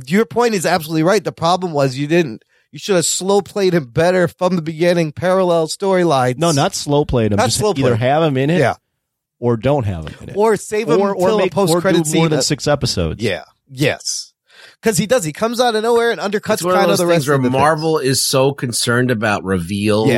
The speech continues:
Speaker 1: Yeah.
Speaker 3: and
Speaker 1: Yeah.
Speaker 2: Mm.
Speaker 3: gimmicks
Speaker 1: Yeah.
Speaker 3: that it, it starts to now hamper how you introduce
Speaker 1: Yes,
Speaker 3: things.
Speaker 1: absolutely.
Speaker 2: He, he's, he comes into the story too late, and he's such a big element
Speaker 1: Yeah.
Speaker 2: of,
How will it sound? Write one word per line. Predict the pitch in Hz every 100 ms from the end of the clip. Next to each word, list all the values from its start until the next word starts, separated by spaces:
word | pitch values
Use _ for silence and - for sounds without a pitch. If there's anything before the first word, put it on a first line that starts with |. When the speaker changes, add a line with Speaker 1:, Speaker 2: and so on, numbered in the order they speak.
| 104
Speaker 1:
Yeah. | 104
Speaker 3:
and | 90 90
Speaker 1:
Yeah. | 92 -
Speaker 2:
Mm. | 95 90 85
Speaker 3:
gimmicks | 113 120 131 135
Speaker 1:
Yeah. | 98 82 -
Speaker 3:
that | 120 107 -
it, | 110 110
it | 120 117
starts | - 151 143 -
to | - 117
now | 113 113 110
hamper | 90 113 123 107 101 90
how | - 110
you | 113 107 104 98 117
introduce | 107 107
Speaker 1:
Yes, | 135 123 101 -
Speaker 3:
things. | - 82 80
Speaker 1:
absolutely. | 110 123 - 104 85 69 _ -
Speaker 2:
He, | -
he's, | - 156 - -
he | 151
comes | - 170 156
into | 160 139
the | 120 117 120 -
story | - 117 120 120
too | - 127 110
late, | 95 101 135 - _ _ -
and | 110
he's | 107
such | - 131 131
a |
big | 110 110 104
element | 98 110 139 151 -
Speaker 1:
Yeah. | 107
Speaker 2:
of, | 101 90